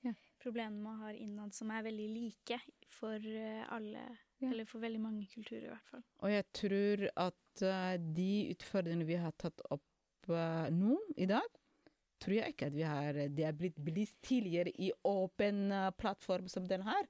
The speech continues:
Speaker 2: Ja.
Speaker 1: Da får vi ha den integrerte podcasten og
Speaker 2: Ja.
Speaker 1: ta opp, eh, tabutemaer.
Speaker 2: Ja, fordi i min, eh, egen podcast, som, den er litt død nå, <laughs> så ikke gå og finn den, men,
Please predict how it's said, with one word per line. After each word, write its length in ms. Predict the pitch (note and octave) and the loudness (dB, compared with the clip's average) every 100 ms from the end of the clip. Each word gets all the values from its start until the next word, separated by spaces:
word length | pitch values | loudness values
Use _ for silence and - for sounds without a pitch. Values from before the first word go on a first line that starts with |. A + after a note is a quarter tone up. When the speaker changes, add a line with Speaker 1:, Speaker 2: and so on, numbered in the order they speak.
| - | -2
Speaker 2:
Ja. 220 | A#3 A#3 - | -4 -4 -4
Speaker 1:
Da 100 | - | -2
får 200 | F#3 G#3+ G3+ | 0 0 2
vi 80 | |
ha 100 | G3+ | 2
den 200 | F#3 G3 | 2 0
integrerte 540 | - G3+ - F#3+ G3 - | 0 -2 2 2 2 -2
podcasten 560 | - A#3 - E3+ - B3+ | -4 -2 0 0 2 2
og 40 | A#3+ | 4
Speaker 2:
Ja. 120 | C4+ | 2
Speaker 1:
ta 180 | E4 F#4 | 2 2
opp, 280 | - A#3 B3+ | 4 2 2
eh, 160 | C4+ C#4 - - - - | 2 2 -2 -14 -12 2
tabutemaer. 880 | C#4+ B3 G#3+ A3+ D4+ A3+ G3+ F4+ G4 | 4 4 2 0 2 2 4 4 4
Speaker 2:
Ja, 320 | B3 B3+ D#4 - | 2 2 -2 0
fordi 540 | C#4 C4 - A3 A3+ | 2 2 0 0 2
i 40 | A3 | 2
min, 480 | A3 A3 G#3+ G#3+ | 4 4 2 2
eh, 280 | G#3+ G#3+ G#3+ G#3 - _ | 2 2 0 -2 -6 _
egen 360 | A#3+ A3 G3 G3 | 0 0 0 -2
podcast, 640 | - F#3+ - C4+ - - | -4 -8 -8 -12 -10 -10
som, 360 | - A3+ G#3 G3+ | -2 0 2 2
den 240 | G#3 A3 | 2 2
er 80 | G#3+ | 2
litt 140 | G#3 F#3+ | 0 0
død 220 | G3 F#3+ | 0 0
nå, 140 | F#3 | 0
<laughs> 260 | G3+ - C4 | 0 2 4
så 160 | D#4 C#4+ | 4 4
ikke 420 | C#4 D4+ E4+ C4 A#3 | 4 4 4 4 4
gå 180 | A3 A3+ | 6 4
og 80 | |
finn 260 | - A3 G#3+ | 4 0 4
den, 440 | B3+ A#3+ E4+ D4+ C#4 | 4 4 4 4 4
men, 320 | A#3+ A#3+ | 4 2